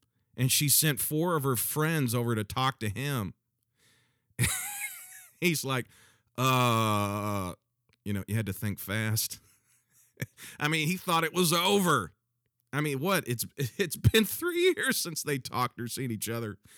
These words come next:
And there she is and sends over her friends to get the green light 'cause she is so ashamed of how mean she was. And he said, "Well,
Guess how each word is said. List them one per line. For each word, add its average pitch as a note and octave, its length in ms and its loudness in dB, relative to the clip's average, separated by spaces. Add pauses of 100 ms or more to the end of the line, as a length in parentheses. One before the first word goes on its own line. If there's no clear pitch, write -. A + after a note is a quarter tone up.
(260)
And A2 120 -8
there E3 180 -2
she C#3+ 180 -2
is A#2 140 -2
and G2 120 -4
sends D#3 320 0
over C3 220 0
her A2+ 120 -2
friends A2+ 540 -2
to - 60 -16
get G#2 160 -6
the F#2 80 -6
green G#2 360 -2
light F2 300 -4 (840)
'cause - 120 -14
she G2+ 220 -8
is F2 120 -6
so G2+ 300 -4
ashamed E2+ 720 -6
of D#2 140 -12
how E2+ 160 -10
mean E2+ 680 -6
she C#2 240 -10
was. - 560 -14 (640)
And G2 140 -4
he G#2+ 60 0
said, G#2+ 340 -4
"Well, G2 180 -6